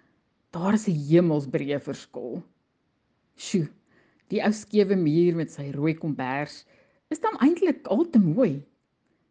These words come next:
Maar sy mooi lê baie dieper as dit. Dit lê in die Londen herinneringe, wat soos 'n strokiesprent, daai oues wat klankloos verbygerol het, voor my afspeel,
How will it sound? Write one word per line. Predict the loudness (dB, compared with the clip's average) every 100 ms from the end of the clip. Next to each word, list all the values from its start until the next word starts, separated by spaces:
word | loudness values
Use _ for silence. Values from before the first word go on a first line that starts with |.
| _ _ _ -6
Maar | -2
sy | 0 4
mooi | 4 4 0 0
lê | 0 -2
baie | -4 -12 -8 -8 -8
dieper | -12 -10 -8 -8
as | -12
dit. | -10 -12 -12 _ _ _ _ _ _ _ _
Dit | -12 -4
lê | 0 2
in |
die | 2 0
Londen | -2 -2 0 0 2
herinneringe, | 0 -2 -2 -2 -4 -6 -12 -18 -20 _
wat | _ _
soos | -8 -4
'n | -4
strokiesprent, | -6 0 2 2 2 -4 -4 _ -10 -6 -8 -10 _ _ _ _
daai | -4 -4 2
oues | 4 4 0
wat | -10 -6
klankloos | 4 4 4 0 0 -2
verbygerol | -8 -10 -6 -6 -6 -8 -10 -12
het, | -14 _ _ _ _ _ _
voor | 0 2
my | 2 0
afspeel, | -8 -10 -20 -12 -8 -8